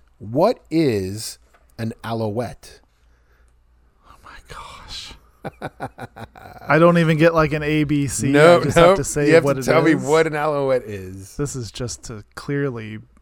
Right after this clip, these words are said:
Speaker 2: open it up for comedic value, I feel like. Um, an Alouette is, oh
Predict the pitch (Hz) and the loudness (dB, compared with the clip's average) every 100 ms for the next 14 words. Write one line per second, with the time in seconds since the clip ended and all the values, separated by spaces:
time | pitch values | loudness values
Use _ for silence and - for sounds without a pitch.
0 | _ 131 123 127 123 120 120 - - 107 | _ -6 -4 -4 -4 -4 -6 -8 -12 -12
1 | - - 131 127 120 107 - 113 113 117 | -14 -14 -12 -10 -10 -12 -14 -10 -8 -8
2 | 113 104 101 104 98 113 104 104 104 104 | -10 -12 -14 -16 -16 -16 -16 -16 -16 -18
3 | - - 143 147 143 143 131 - - - | -20 -8 -6 -4 -6 -10 -12 -14 -18 -20
4 | - - - - _ _ - 143 139 147 | -20 -20 -20 -20 _ _ -10 -10 -6 -6
5 | 175 202 175 143 139 143 - - - - | -4 -2 -2 -2 -2 -6 -10 -16 -14 -16
6 | - _ _ _ _ _ _ _ _ _ | -20 _ _ _ _ _ _ _ _ _
7 | _ _ _ _ 135 135 135 131 135 135 | _ _ _ _ -4 -2 -2 -4 -4 -6
8 | 135 131 131 135 131 - - - - - | -8 -10 -12 -12 -10 -8 -10 -12 -14 -16
9 | - - | -16 -18